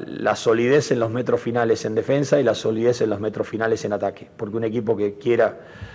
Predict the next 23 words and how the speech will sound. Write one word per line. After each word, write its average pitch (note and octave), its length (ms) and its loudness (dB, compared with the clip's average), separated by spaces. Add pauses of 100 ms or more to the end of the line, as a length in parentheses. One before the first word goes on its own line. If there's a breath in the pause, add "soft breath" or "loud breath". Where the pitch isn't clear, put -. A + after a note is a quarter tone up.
(160 loud breath)
clasificar G#2+ 640 2
al A2 140 4
Mundial, A#2+ 800 0
eh, G2+ 140 -8
como G#2+ 300 0
ganar A2+ 380 4
una G#2+ 180 0
Copa A#2 240 0
América, B2 380 2
tiene G#2+ 200 -2
que G#2+ 80 -4
ser G2+ 180 -2
fuerte A#2 280 2
en A2 80 -2
las G2+ 100 -2
dos A2 200 0
áreas, G2+ 340 -2
y G#2 40 -6
a - 20 -10
nosotros G#2+ 340 -4
nos G#2+ 160 -6
está G#2 200 -2
faltando A#2 500 0